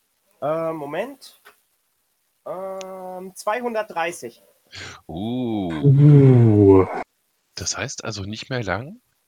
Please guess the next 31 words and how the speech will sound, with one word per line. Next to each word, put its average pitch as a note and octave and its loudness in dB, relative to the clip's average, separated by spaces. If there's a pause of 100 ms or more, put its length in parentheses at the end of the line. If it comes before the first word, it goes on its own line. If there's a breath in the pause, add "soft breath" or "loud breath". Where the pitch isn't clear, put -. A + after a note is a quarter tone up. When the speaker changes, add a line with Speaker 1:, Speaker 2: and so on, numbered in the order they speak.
(260)
Speaker 2:
Ungefähr A#2+ -4
noch A2 -4
mal B2+ -2
so A2+ -6
lange G#2 -6
wie G2+ -20
bis - -14
jetzt. - -8 (1800)
Und - -12
er C2 -8
kriegt - -18
seinen - -10
Preis. - -16 (340)
Den G2+ -6
Speaker 1:
Ja. - -6
Speaker 2:
schönen C3+ -4
Teil A#2 -2
von F#2+ -12
Doro G3 -10 (560)
mit - -10
der G#3+ -4
Karte - -6
et - -14
cetera D3+ -8
und - -10
den, A2 -6
äh, G2+ -4
anderen B2 0
Teil G2+ -2
von F#2+ -8
mir. D2 -10